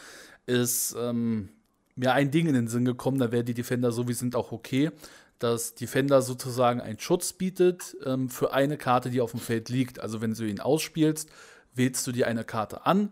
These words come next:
die wird verteidigt, solange bis der Defender auf dem Feld liegt halt, ne?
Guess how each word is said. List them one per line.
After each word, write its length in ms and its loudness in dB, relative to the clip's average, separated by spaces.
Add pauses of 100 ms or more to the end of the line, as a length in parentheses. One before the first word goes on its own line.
(160)
die 140 -4
wird 140 -2
verteidigt, 680 0
solange 360 0
bis 180 -4
der 100 -4
Defender 360 -2
auf 120 -2
dem 80 -10
Feld 320 -6
liegt 280 -8
halt, 220 -12
ne? 200 -6